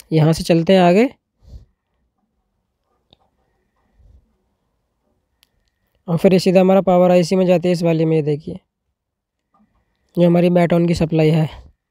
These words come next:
अब देखते हैं इसकी अगली सप्लाई, जो बैटरी कनेक्टर की आईडी सप्लाई है, ये हमारी बैटरी कनेक्टर की आईडी सप्लाई है, यहाँ से होते हुए ये देखिए यहाँ पर रजिस्टर लगे हुए हैं,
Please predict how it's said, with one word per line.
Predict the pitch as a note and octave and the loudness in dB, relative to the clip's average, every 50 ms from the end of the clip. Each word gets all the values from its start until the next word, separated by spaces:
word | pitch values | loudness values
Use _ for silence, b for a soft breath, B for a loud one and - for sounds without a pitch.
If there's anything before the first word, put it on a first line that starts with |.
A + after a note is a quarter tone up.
| _ _ _ _ _ _ _ _ _ _ _ _ _ _ _ _ _ _ _ _ _ _ _ _ _ _ _ _ _ _ _ A3 _ _ _ _ _ _ _ _ _ _ _ _ _ _ _ _ _ _ _ _ | _ _ _ _ _ _ _ _ _ _ _ _ _ _ _ _ _ _ _ _ _ _ _ _ _ _ _ _ _ _ _ _ _ _ _ _ _ _ _ _ _ _ _ _ _ _ _ _ _ _ _ _
अब | - F3+ E3+ D#3+ | -4 -2 0 0
देखते | E3 E3+ - - F#3+ | 0 0 0 0 0
हैं | F#3 E3+ | 0 0
इसकी | D3+ - - F#3+ | 0 -2 0 0
अगली | F#3 F3+ F3+ F3+ | 2 2 2 0
सप्लाई, | E3 F3+ D#3+ - F#3+ F#3+ G3 | 0 0 0 0 0 2 2
जो | F3 F3+ F#3 F3 D#3+ E3 - - - _ _ _ B B B B B B - D#3+ | 2 0 0 -2 -2 -6 -12 -18 -20 _ _ _ B B B B B B -6 -2
बैटरी | D#3 F3 F#3 D#3+ F3+ G3 | 0 2 2 2 2 2
कनेक्टर | G3 F#3+ F#3 - F#3 E3+ | 2 2 0 0 -4 -4
की | E3+ - | -2 0
आईडी | F#3+ F3 F3+ E3+ F3+ | 2 2 2 2 2
सप्लाई | D#3+ F#3 E3 F3+ F#3 F#3 F#3 | 0 0 0 2 2 4 4
है, | G3+ A#3+ D4+ b b b b b b b b _ | 2 0 -2 b b b b b b b b _
ये | - F3 F3 | -4 -2 -2
हमारी | D#3+ E3 F3 E3+ F3 | 0 0 0 -2 -2
बैटरी | E3 F3 F3 D#3+ F3+ E3+ | -2 -2 -2 -2 -2 -2
कनेक्टर | F3+ F3 - - E3 E3 | -2 -4 -4 -6 -10 -6
की | E3 F#3 | -4 -2
आईडी | F#3 F#3 F3+ E3+ F3 | 0 0 0 0 0
सप्लाई | D#3+ F3+ E3+ F3 F3 F3+ F#3 | 0 0 0 0 0 0 0
है, | G3+ C4 - _ _ _ _ _ _ _ _ _ _ _ _ _ _ _ _ _ _ _ _ _ _ _ _ _ _ - | -2 -4 -6 _ _ _ _ _ _ _ _ _ _ _ _ _ _ _ _ _ _ _ _ _ _ _ _ _ _ -6
यहाँ | F3+ D#3 D3 D#3+ D#3+ | -2 0 0 0 0
से | - - F3 | 2 2 0
होते | F3 E3 - F3+ | 0 0 0 0
हुए | F3+ F#3 | 0 0
ये | G3 F3 | 0 0
देखिए | E3 D#3+ D#3 | 0 0 -2
यहाँ | E3 D#3+ D3+ | -2 -2 -2
पर | E3 D#3+ | -2 -2
रजिस्टर | D#3+ D#3+ D3+ - F#3 | -2 -2 -2 0 0
लगे | E3+ F3 F3 F3 F3 | 2 2 2 2 2
हुए | F3 F3 F#3 | 2 2 0
हैं, | G3+ A#3 | 0 -2